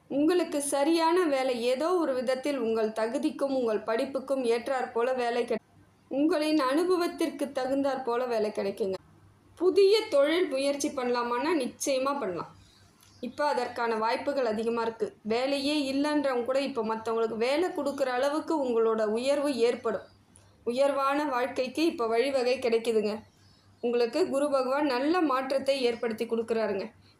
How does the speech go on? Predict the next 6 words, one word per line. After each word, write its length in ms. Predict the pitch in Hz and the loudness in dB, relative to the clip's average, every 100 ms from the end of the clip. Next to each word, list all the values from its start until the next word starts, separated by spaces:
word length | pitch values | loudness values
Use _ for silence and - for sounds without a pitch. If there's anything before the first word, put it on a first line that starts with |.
| - | -8
இந்த 180 | 262 262 | -4 -2
காலகட்டத்தை 720 | 277 302 330 294 285 277 311 | 0 0 0 -2 -2 -2 -2
சரியா 400 | 320 262 277 339 349 | -2 0 0 0 0
பயன்படுத்திக்கிட்டீங்கன்னா, 1000 | 285 269 285 285 277 262 233 220 214 247 339 - - _ | 0 0 2 0 -2 -4 -4 -2 -2 0 -4 -6 -14 _
இவ்வளவு 480 | - 240 285 277 269 | -6 0 0 2 0
நாள் 260 | 262 277 359 | 0 0 2